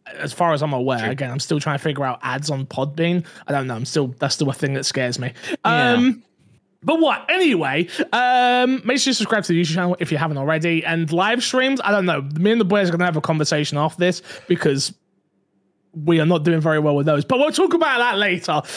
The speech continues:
Speaker 1: Uh, shout out to our Patreon producer, Aaron Gard. We do appreciate you.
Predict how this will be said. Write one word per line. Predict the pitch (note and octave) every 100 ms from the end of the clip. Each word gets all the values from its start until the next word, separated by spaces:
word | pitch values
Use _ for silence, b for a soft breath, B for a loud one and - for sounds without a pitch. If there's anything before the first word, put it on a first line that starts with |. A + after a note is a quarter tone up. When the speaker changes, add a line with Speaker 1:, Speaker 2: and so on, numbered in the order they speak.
| G4 -
Speaker 1:
Uh, | A#3+ A#3 G3+
shout | B3 A3+
out | G#3+
to |
our | F#3+
Patreon | F3+ F3+ F3 E3
producer, | D3 D#3+ D#3 D3 -
Aaron | D3 D3 C#3+
Gard. | C#3 C#3 D3
We | C#3+
do | C3 D3+ D3 D3
appreciate | D3 - D3+ C#3 - C#3+ C3+ C3+ B2
you. | B2+ C3+ C3 B2+